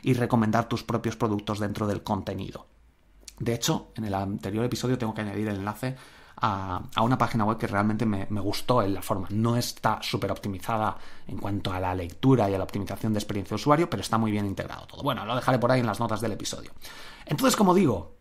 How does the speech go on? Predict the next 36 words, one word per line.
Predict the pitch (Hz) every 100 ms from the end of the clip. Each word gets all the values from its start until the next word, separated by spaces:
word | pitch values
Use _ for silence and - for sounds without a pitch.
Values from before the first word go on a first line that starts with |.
| -
piensa | 202 220 220 165
muy | 147 165
bien | 127 170 131 90 -
antes | 151 143 131 127
de, | 113 -
ah, | - - - - - -
el | - 113 113 113 110 110 107
síndrome | - 180 170
del | 156
objeto | 143 147 139
reluciente, | 143 135 170 131
que | 107
yo |
también | 127 131
peco | 131 135
muchas | 127 127 113
veces | - 104
de | 123
eso, | - 143
porque | 95 92
digo, | 95 95
ah, | 156
pues | 131 139
venga, | 143 110
vamos, | 156 127 -
Periscope, | 185 160 - 110
vamos, | 170 139 -
Instagram, | 180 - 110
vamos, | 135 175 120
no | 123
sé | 120
qué, | 175
que | 127
está | 120
de | 160
moda, | 185 196